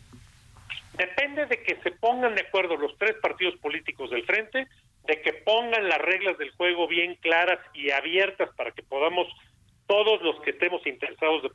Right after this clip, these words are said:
participar, participar, y que podamos unir todos los programas y proyectos de los que participemos, porque sin eso no vamos a ganar. Necesitamos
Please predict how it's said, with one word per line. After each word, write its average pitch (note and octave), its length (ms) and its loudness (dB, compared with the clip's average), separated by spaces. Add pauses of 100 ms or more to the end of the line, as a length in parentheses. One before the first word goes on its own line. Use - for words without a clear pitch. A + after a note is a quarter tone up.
participar, - 640 -4
participar, F#3+ 840 -2 (480)
y F3 160 -10
que F#3 120 -2
podamos B3+ 580 2
unir C4 400 0
todos C4+ 260 4
los A#3+ 180 0
programas A3+ 520 0
y G3+ 60 -10
proyectos G3+ 600 -4
de G3 80 0
los F3+ 140 -6
que F3+ 100 -12
participemos, F#3 680 -2 (340)
porque G3 320 0
sin A3 160 -4
eso C4 280 0
no A#3 120 2
vamos A3+ 280 4
a G3 80 4
ganar. F3+ 380 0 (300)
Necesitamos C4 520 0